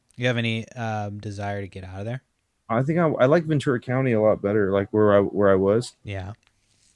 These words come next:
Speaker 1: Are
Speaker 2: Like,
Speaker 1: you
Speaker 2: I like Ventura. We, on the way back, we stopped at that, that, this place called Spencer McKenzie's.
Speaker 1: Mm-hmm.
Speaker 2: I was saying it's a, the, the burrito place. I lo-, I just love Ventura, dude. I love Ventura. I like the people. The, they just, I like the,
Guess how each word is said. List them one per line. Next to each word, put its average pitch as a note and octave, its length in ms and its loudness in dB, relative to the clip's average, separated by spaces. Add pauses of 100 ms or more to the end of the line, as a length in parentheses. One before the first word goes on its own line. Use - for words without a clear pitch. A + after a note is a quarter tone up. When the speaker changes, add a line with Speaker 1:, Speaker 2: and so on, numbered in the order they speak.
Speaker 1:
Are G#2 60 -6
Speaker 2:
Like, G2+ 100 0
Speaker 1:
you G2+ 60 2
Speaker 2:
I A2 40 6
like A#2+ 140 4
Ventura. A#2 480 4
We, B2+ 200 2
on C3+ 140 6
the C#3+ 60 6
way D#3+ 140 8
back, D#3+ 300 4
we C3+ 80 2
stopped C3+ 360 2
at A#2 100 -2
that, G#2+ 240 2
that, F#2+ 240 2
this G#2 160 -4
place B2 300 -4
called G#2 280 0
Spencer A#2 440 -4
McKenzie's. A2 680 -4 (180)
Speaker 1:
Mm-hmm. A2 320 -6 (640)
Speaker 2:
I G2+ 80 -2
was F#2+ 120 -2
saying G2 200 -2
it's F2 120 -6
a, F2 80 -4 (140)
the, F2 200 -4 (120)
the F2 280 -4
burrito F#2 460 -4
place. G2+ 340 -6 (920)
I - 80 4
lo-, D#3 160 8
I E3+ 60 8
just G3 180 2
love E3 280 8
Ventura, C#3 540 2
dude. B2+ 340 0
I G#2+ 80 0
love B2+ 320 2
Ventura. A#2 640 -2
I G2 100 -2
like A2 200 0
the G2+ 80 -8
people. C3 640 -2
The, G#2 220 -6
they G2 160 -4
just, F2+ 340 -16
I F2+ 60 -2
like F#2 220 -2
the, D#2 160 -12